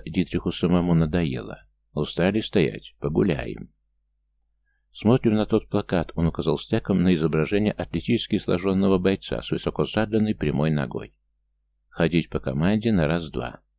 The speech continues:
На раз поднять ногу, на два поставить. Налево!» Ребята синхронно повернулись посмотреть, что там слева. Всех пронзили разряды. Дитрих начал снова.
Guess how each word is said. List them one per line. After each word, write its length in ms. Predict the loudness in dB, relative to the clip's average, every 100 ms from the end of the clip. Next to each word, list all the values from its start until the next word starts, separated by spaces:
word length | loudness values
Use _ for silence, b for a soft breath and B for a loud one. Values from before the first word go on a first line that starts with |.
| _ 0
На 100 | 2
раз 240 | 4 2
поднять 400 | -2 -4 -4 -4
ногу, 360 | 0 0 0 -4
на 180 | 0 0
два 180 | 0
поставить. 680 | -2 -4 -4 -6 -6 -8 _ _
Налево!» 840 | -2 0 0 0 -4 0 2 2 _ _ _ _ _ _ _ _ _ _
Ребята 460 | -4 0 0 0 0
синхронно 520 | 0 0 2 2 2
повернулись 380 | 2 2 2 0
посмотреть, 560 | -4 -2 -2 0 0
что 180 | 0 -4
там 220 | 0 0
слева. 400 | -2 -2 0 0
Всех 260 | -2 -4 0
пронзили 420 | 0 2 2 0
разряды. 720 | 0 -2 -2 -4 -6 -10 -14 _ _ _ _ _ _ _ _ _
Дитрих 340 | -6 -4 -2 0
начал 260 | 0 0 -2
снова. 520 | 0 0 0 -4